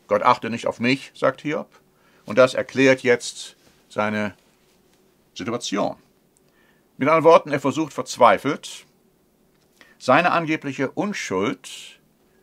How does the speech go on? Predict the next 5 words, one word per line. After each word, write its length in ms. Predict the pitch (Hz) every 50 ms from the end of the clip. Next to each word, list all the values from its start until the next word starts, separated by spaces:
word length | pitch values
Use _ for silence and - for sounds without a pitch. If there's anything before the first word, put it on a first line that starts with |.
| _ _ _ _ _ _ _ _
mit 200 | - 107 - -
Gottes 400 | 131 139 - 135 117 - - 101
Wirken 520 | 127 160 170 - - - 113 131 180 190 - _ _ _ _ _ _ _ _ _ _ _ _ _ _ _ _ _ _ _ _
und 220 | - 98 - -
Nichtwirken 720 | 143 160 - - - 92 107 98 87 - - 80 90 202